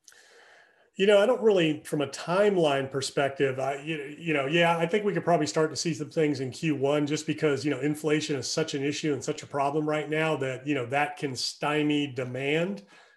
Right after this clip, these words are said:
and start creating some, you know, deflationary, stagflationary,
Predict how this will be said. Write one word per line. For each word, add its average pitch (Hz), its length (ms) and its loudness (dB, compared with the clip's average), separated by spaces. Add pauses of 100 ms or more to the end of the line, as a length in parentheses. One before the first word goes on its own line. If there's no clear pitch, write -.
(100)
and 143 320 -2
start 156 420 2
creating 156 800 0
some, 143 460 -2
you 147 100 -2
know, 131 120 -2
deflationary, 147 1040 -2
stagflationary, 139 1400 -4